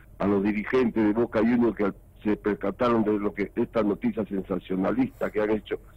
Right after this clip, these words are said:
en Lima, porque yo no sé si es para ganar títulos o para hacerme un daño total. Le agradezco infinitamente a ustedes que están preocupados en estos momentos. Yo creo que estoy muy bien, gracias a mi familia, el llanto total,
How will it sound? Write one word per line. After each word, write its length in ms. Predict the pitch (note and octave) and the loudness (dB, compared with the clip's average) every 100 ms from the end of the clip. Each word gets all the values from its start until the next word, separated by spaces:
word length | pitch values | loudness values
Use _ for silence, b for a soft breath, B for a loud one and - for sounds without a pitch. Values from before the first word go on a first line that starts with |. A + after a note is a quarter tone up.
| b | b
en 200 | - G2 | -4 0
Lima, 400 | A#2 - A2 F#2+ - - - b - | 2 4 4 2 -2 -14 -20 b -10
porque 260 | - F#2 A2 | -4 0 2
yo 80 | A#2+ | 2
no 120 | A#2+ | 2
sé 180 | B2+ A#2+ | 2 0
si 140 | B2 | 0
es 100 | B2 | 0
para 200 | A2+ G#2+ | 2 2
ganar 260 | G2+ B2 A2 - | 2 2 0 0
títulos 480 | C#3+ C#3 B2 A2 - - b b - | 0 0 0 -2 -4 -16 b b -8
o 120 | G2+ | -6
para 200 | F#2 G#2 | -2 0
hacerme 380 | G2+ B2+ B2 A#2+ | 0 2 4 4
un 100 | A#2 | 4
daño 280 | B2 A#2+ A2 | 2 2 0
total. 540 | - G2 - B2 G2 D#2+ - b b - | 0 -4 -2 -2 -2 -8 -20 b b -4
Le 120 | G#2+ | 0
agradezco 480 | G#2+ G#2 B2 C3+ B2 | 2 4 4 2 0
infinitamente 760 | A2 A2+ B2+ A#2+ A#2 C3 A2 | -2 0 0 2 2 2 2
a 40 | A2 | -2
ustedes 380 | G2+ C3+ C3+ A#2+ | 0 0 2 0
que 100 | G#2 | -2
están 220 | A#2+ A#2 | -2 0
preocupados 640 | A#2 G#2+ G2 D3+ D#3+ A#2+ | 0 -2 -2 0 0 0
en 120 | A#2+ | 0
estos 200 | B2+ - | -2 -2
momentos. 480 | B2+ C3+ C#3+ - A#2+ - - b b - | 0 2 2 0 -6 -6 -20 b b -4
Yo 140 | A#2+ | -2
creo 240 | A#2+ C3 A2 | 2 2 2
que 80 | G#2+ | -2
estoy 240 | - B2+ | 0 2
muy 340 | B2 B2+ A#2+ | 4 4 4
bien, 320 | B2 C3+ C3 A#2 | 4 4 2 2
gracias 320 | B2 A#2+ A2+ | 0 0 -2
a 40 | |
mi 100 | G#2+ | -2
familia, 540 | G#2+ G#2 C3 B2+ A#2+ A2+ | -2 0 2 2 2 0
el 120 | G#2+ | 0
llanto 500 | A#2+ B2+ B2 - A#2 | 0 2 0 -2 -6
total, 520 | - G2+ - B2+ C3 | -4 -6 -2 0 0